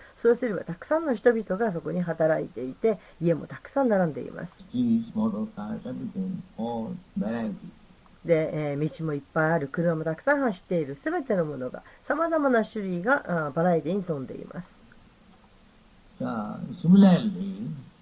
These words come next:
Speaker 2: when one... wants to know the absolute truth by his teeny brain, I shall, uh, make research to find out the absolute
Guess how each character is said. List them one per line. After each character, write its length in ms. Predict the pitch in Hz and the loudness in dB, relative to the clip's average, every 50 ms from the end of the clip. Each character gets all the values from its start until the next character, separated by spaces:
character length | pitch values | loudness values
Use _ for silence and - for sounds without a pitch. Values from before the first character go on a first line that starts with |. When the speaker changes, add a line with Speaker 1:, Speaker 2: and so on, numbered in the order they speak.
| - - _ _ - | -20 -20 _ _ -2
Speaker 2:
when 540 | 107 135 151 170 180 185 185 190 180 - - | -2 2 4 6 8 8 8 8 6 4 0
one... 640 | 135 139 151 160 165 170 165 170 175 180 180 - - - - - - - - _ _ - - - - _ _ _ _ _ - - | 0 2 2 4 4 4 4 4 6 4 4 2 -2 -14 -20 -20 -20 -20 -20 _ _ -20 -20 -20 -20 _ _ _ _ _ -4 0
wants 440 | 110 143 175 196 208 208 208 - - - | 4 6 6 8 10 10 8 8 6 6
to 60 | 180 180 | 12 12
know 640 | 175 143 135 139 151 165 165 135 107 95 90 90 - - - - - - - _ _ - _ - - | 12 12 12 10 10 10 10 8 6 4 2 -2 -6 -10 -18 -20 -20 -20 -20 _ _ -20 _ -12 -8
the 80 | 120 135 | -6 -6
absolute 520 | 139 151 135 110 - - 151 151 143 - - - | -6 -6 -8 -10 -12 -12 -10 -10 -10 -10 -12 -8
truth 280 | 123 117 101 90 92 95 - - - - - - - - - | -6 -6 -4 -4 -6 -8 -10 -16 -18 -20 -20 -20 -18 -8 -4
by 240 | 208 135 143 147 | -2 -2 -2 -2
his 260 | 131 110 147 143 - - - - | -2 -2 -2 -4 -4 -6 -8 2
teeny 320 | - 170 185 185 185 185 175 | 6 10 12 12 12 12 12
brain, 800 | 127 104 - 120 120 131 139 135 113 92 90 87 80 - - - - _ _ - - _ - _ _ _ _ - _ _ _ _ _ - _ _ - - - - | 10 8 6 6 6 6 6 6 6 4 4 0 -2 -6 -12 -18 -20 _ _ -20 -20 _ -20 _ _ _ _ -20 _ _ _ _ _ -20 _ _ -20 -20 -10 -8
I 160 | 123 135 - | -6 -6 -4
shall, 220 | - 123 120 110 98 95 - - - - - _ - - - - - - - - - - - 87 | -4 -4 -4 -4 -4 -6 -8 -10 -12 -18 -20 _ -20 -20 -20 -20 -20 -20 -20 -20 -20 -18 -10 -8
uh, 200 | 87 87 90 87 80 80 80 - - - - - - - - - - - - - - - | -6 -6 -6 -8 -10 -14 -20 -20 -20 -20 -20 -20 -20 -20 -20 -20 -20 -20 -20 -16 -6 -2
make 240 | 202 147 156 214 | -2 -2 0 -2
research 600 | 220 233 247 - - - 139 151 - 101 95 180 - | -2 -2 -4 -4 -4 -4 -4 -4 -4 -4 -8 -8 -10
to 60 | 233 - | -10 -6
find 340 | - 127 - - - - 190 | -6 -4 -4 -2 -2 -2 -2
out 200 | 180 185 - - - - - - - - - _ - - - - - - - - - - - - - | -2 -6 -8 -10 -14 -20 -20 -20 -20 -20 -20 _ -20 -20 -20 -20 -20 -20 -20 -20 -20 -20 -20 -10 -6
the 80 | 110 113 | -6 -4
absolute 460 | 113 113 - - - - 90 87 | -4 -6 -8 -8 -8 -8 -8 -8